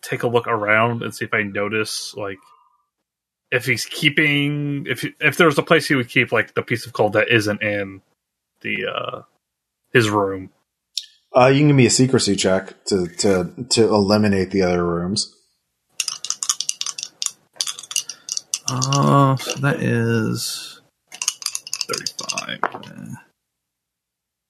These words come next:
Speaker 1: Mm, no.
Speaker 2: Okay.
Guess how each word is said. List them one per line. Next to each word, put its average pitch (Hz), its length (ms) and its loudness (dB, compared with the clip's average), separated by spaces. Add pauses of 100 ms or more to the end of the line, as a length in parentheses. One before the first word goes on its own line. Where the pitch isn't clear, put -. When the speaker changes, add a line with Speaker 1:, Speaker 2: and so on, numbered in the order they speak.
(520)
Speaker 1:
Mm, 127 640 4
no. 104 440 2 (1400)
Speaker 2:
Okay. 143 200 4